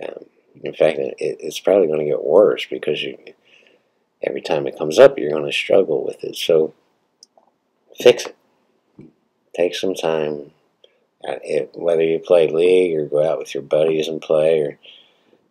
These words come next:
um, or you're matching up with great players, but you, you're not. You have to take the time for yourself to set balls up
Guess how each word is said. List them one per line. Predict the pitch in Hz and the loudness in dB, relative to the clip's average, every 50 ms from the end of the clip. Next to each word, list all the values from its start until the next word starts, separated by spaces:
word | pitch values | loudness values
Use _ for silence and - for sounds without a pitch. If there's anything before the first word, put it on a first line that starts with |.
| _ 65 | _ -6
um, | 71 69 67 67 65 - - - | -6 -4 -6 -8 -10 -12 -10 -8
or | 67 71 67 67 69 | -6 -4 -2 -2 -4
you're | 71 67 65 | -4 -4 -4
matching | 78 85 87 - - - 80 | -4 -4 -4 -4 -4 -4 -2
up | 78 82 80 - - | -2 -2 -2 -4 -6
with | 76 - - - | -10 -10 -8 0
great | - 82 85 82 78 - - | 2 2 2 2 0 -2 0
players, | 90 90 95 101 95 80 76 78 78 76 - - _ _ _ _ _ _ _ _ | 4 6 8 8 8 6 4 2 -2 -6 -10 -16 _ _ _ _ _ _ _ _
but | - 78 - - - | -2 -2 -2 -2 -6
you, | - - - _ _ _ _ _ _ _ _ _ _ _ _ _ _ _ _ _ _ _ _ _ _ _ _ _ | -14 -18 -18 _ _ _ _ _ _ _ _ _ _ _ _ _ _ _ _ _ _ _ _ _ _ _ _ _
you're | - 85 80 76 | -4 -2 -2 0
not. | 76 80 80 78 - - _ _ - | 0 0 -2 -2 -4 -8 _ _ -18
You | - - 76 80 82 80 | -18 -14 -6 -4 -4 0
have | 82 90 90 90 - - | 2 2 2 2 0 -4
to | - 85 | -10 -12
take | 78 - 82 78 78 - - | -4 -2 -2 -2 -2 -4 -10
the | - | -16
time | - - 85 80 80 78 76 73 73 71 - _ _ _ _ - | -12 -8 -4 -4 -4 -4 -4 -6 -10 -14 -16 _ _ _ _ -6
for | - 82 | -4 -2
yourself | 78 80 87 82 - - 71 67 69 67 67 - _ _ _ _ _ _ - | -2 -2 -2 -2 -2 -2 -2 -2 -2 -4 -8 -10 _ _ _ _ _ _ -16
to | - - | -14 -10
set | - - - 73 71 - - - | -6 -4 -4 -2 -4 -4 -6 -4
balls | - 71 73 73 71 71 | -4 -2 -2 -2 -2 -2
up | 73 69 67 67 - | -4 -4 -4 -6 -8